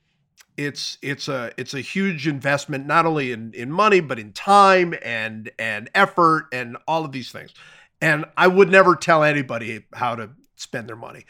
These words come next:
But what I can say one hundred percent is if you go, you'll think it was worth it.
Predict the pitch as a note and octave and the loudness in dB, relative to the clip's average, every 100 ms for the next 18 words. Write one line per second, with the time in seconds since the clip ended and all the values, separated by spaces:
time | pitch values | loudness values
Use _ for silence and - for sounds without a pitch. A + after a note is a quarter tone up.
0 | _ _ _ D#3+ D3 F3 G#3 D4 A#3+ G#3 | _ _ _ -6 0 4 4 4 0 -6
1 | - F3+ D3 B2 A2+ - _ _ _ C#3+ | -2 0 2 0 -4 -10 _ _ _ -2
2 | E3 G#3+ G#3 A3+ A3 - E3+ - C3+ G#2+ | 2 4 2 0 -2 -2 -4 -4 -8 -10
3 | - _ _ - B2+ A#2 A#2 - _ _ | -16 _ _ -10 -8 -8 -12 -16 _ _
4 | _ _ _ _ - F#3 - F3+ D#3 - | _ _ _ _ 0 0 2 -4 -4 -2
5 | D#3+ D3+ G3+ E4 G4 - _ _ _ _ | 2 4 4 4 -2 -8 _ _ _ _
6 | D3 D3+ - B2 A#2+ A2 - G#2 F#2+ - | -6 -6 -6 -10 -12 -16 -16 -16 -16 -20